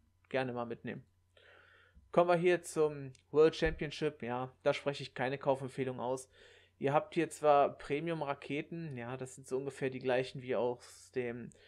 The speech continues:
Highspeed-Bombs. Dann habt ihr noch ein paar Böller, nur Vulkane, ein paar Bees. Ja, das ist nix so Berauschendes, ist das Geld nicht wert. Aber wert ist das Geld auf jeden Fall bei den Skyshots.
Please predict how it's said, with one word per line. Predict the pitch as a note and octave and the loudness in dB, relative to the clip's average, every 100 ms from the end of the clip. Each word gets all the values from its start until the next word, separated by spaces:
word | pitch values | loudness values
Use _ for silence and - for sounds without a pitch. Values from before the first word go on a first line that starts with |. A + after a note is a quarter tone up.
| - _ - | -20 _ 0
Highspeed-Bombs. | C3+ C#3 C#3+ C#3 C#3 C#3 | 0 0 -4 0 0 -2
Dann | C3 | -4
habt | C3+ - | -4 0
ihr | C3+ | 0
noch | B2+ C3 | 0 -6
ein | C3 | -6
paar | C3 B2 | -2 -2
Böller, | B2 C3 C#3 | 0 2 2
nur | C3+ C3+ B2 F#2 - | 0 -4 -4 -10 -12
Vulkane, | C3+ C3 C3+ B2 C#3 C3+ | -8 -6 -2 -2 0 -2
ein | D2 - - C3 - | -6 -12 -18 -18 -8
paar | B2+ A#2+ | -4 -4
Bees. | A#2 B2 C3+ D3 - - _ _ _ _ _ _ _ - | -4 -12 -16 -16 -16 -20 _ _ _ _ _ _ _ -10
Ja, | A#2+ B2 | -4 -2
das | B2+ B2+ | -4 -6
ist | D#3 - | -8 -6
nix | E3 C#3 - - | -8 -8 -14 -14
so | C#3 C#3+ D3 | -10 -8 -6
Berauschendes, | D3 C3 B2+ C3+ C3+ B2+ | -4 2 2 2 -6 -10
ist | D3+ - | -12 -12
das | C#3+ - | -14 -8
Geld | - B2+ B2+ | 0 0 0
nicht | - A#2 | -10 -6
wert. | A2+ B2 _ _ _ _ _ _ _ _ - | -4 -4 _ _ _ _ _ _ _ _ 0
Aber | C3+ C3 | 2 6
wert | D#3+ F#3+ | 6 4
ist | E3 - | 0 -4
das | - | -6
Geld | - D#3 - | 0 2 2
auf | C3+ | -4
jeden | C#3+ C#3+ | -6 -6
Fall | - C#3+ C3+ C3 B2+ - | 0 2 4 2 0 0
bei | B2+ B2 | 0 2
den | A#2+ A2 | -2 -6
Skyshots. | - F3 A3 A3+ A3+ - | 0 2 4 2 -4 -8